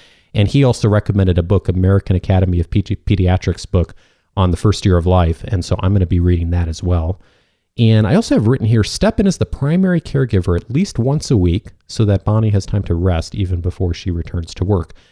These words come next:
Now, once a week may not seem a-, like a lot, but,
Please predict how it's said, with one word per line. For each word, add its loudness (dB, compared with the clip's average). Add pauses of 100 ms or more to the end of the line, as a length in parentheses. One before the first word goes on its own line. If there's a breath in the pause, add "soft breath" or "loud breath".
(120)
Now, 4
once 2
a 4
week 2
may 2
not 0
seem 0
a-, 0
like 0
a -2
lot, 0
but, -2